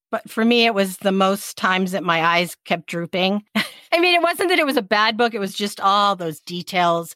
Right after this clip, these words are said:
about things that, you know, it was nice to know, but, you know, 'cause it was both of them and Austria and politics and, eh, not my thing. I did pick up a tiny book off of Amazon, which I don't recommend necessarily for the content,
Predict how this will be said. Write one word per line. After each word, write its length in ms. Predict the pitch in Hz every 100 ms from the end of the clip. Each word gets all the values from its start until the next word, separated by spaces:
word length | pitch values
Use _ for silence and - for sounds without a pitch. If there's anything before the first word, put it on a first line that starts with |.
| -
about 320 | 185 180 170
things 380 | 196 185 175 170
that, 340 | 170 165 156 _ _ _
you 140 | 180
know, 200 | 170 160
it 40 | 160
was 160 | 170
nice 280 | 180 175 -
to 100 | 165
know, 380 | 160 170 170 170
but, 340 | 160 151 139 - _ _
you 100 | 190
know, 80 | 202
'cause 160 | 226 254
it 40 |
was 120 | 262
both 240 | 254 294 254
of 100 | 185
them 240 | 151 151
and 120 | 160
Austria 480 | 208 220 - 170 156
and 180 | 156 147
politics 720 | 202 220 175 - - - -
and, 260 | 156 160 - _ _ _ 208
eh, 420 | 240 240 220 196 - _ _
not 120 | 196 196
my 100 | 185
thing. 320 | 180 151 156 _ _ _ _
I 140 | 269 381 -
did 200 | 381 494
pick 160 | 427 508 494
up 100 | -
a 120 | - _ -
tiny 520 | 269 294 370 381 330
book 360 | 247 226 214 -
off 260 | 202 214 -
of 180 | 226 208 -
Amazon, 840 | 214 247 226 214 180 180 175 180 _ _ _
which 200 | 220 -
I 100 | 208
don't 360 | 202 240 254 277
recommend 600 | 269 269 277 247 240 208
necessarily 840 | 202 220 - 240 - 226 254 254 233
for 140 | -
the 100 | 175
content, 720 | - - 220 254 285 302 320